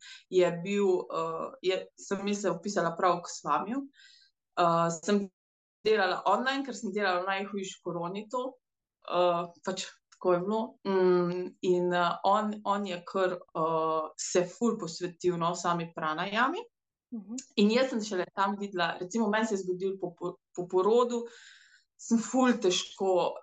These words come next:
Speaker 1: ja, pol se mi je pa tak en gap, a ne, ena, ena luknja v jogi zgodila po porodu. Nisem mogla delati, eh, klasičnih asan,
Speaker 2: Mhm.
Speaker 1: ker sem imela carski rez in tak hud,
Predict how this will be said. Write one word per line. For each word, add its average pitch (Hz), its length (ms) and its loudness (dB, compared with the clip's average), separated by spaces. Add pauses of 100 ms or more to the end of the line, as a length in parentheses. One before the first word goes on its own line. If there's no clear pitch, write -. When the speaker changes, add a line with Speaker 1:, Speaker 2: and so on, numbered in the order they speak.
(140)
Speaker 1:
ja, 233 200 2
pol 277 140 0
se 294 120 -2
mi 247 80 0
je 196 100 -6
pa 196 100 -4
tak 226 260 -4
en 208 220 -4 (560)
gap, 170 360 2
a 170 160 -8
ne, 170 200 -4
ena, 180 280 -4
ena 175 340 0
luknja 180 380 2
v 160 80 -6
jogi 160 240 -6
zgodila 160 460 -10
po 180 180 -10
porodu. 165 460 -6 (1040)
Nisem 202 320 4
mogla 180 260 4
delati, 160 340 -2 (180)
eh, 170 220 0
klasičnih 170 480 -6
asan, 175 280 -12 (560)
Speaker 2:
Mhm. 240 220 -12
Speaker 1:
ker 180 260 4
sem 180 180 -8
imela 180 300 -4
carski 175 480 -4
rez 185 320 -6 (100)
in 180 240 -4
tak 208 240 0
hud, 202 300 -2